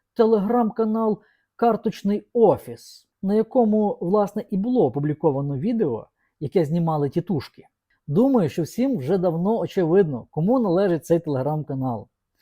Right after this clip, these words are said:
Людині з купою комплексів та неадекватності. І якщо є люди, а такі є на Банковій, які користуються його послугами, то які вони?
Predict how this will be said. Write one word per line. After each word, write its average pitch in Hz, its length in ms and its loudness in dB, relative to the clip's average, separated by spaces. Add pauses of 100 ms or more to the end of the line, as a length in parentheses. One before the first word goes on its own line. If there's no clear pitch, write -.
(360)
Людині 294 400 2
з - 80 -8
купою 185 380 2
комплексів 269 760 0
та 208 140 2
неадекватності. 156 1040 -2 (840)
І 220 340 2
якщо 220 400 0
є 240 540 2 (320)
люди, 170 600 0 (160)
а 160 100 0
такі 165 260 0
є 156 200 2
на 139 120 0
Банковій, 131 600 0 (520)
які 175 200 0
користуються 160 840 2 (340)
його 160 260 6
послугами, 170 800 0 (1120)
то 180 320 0
які 220 340 -2
вони? 123 340 -6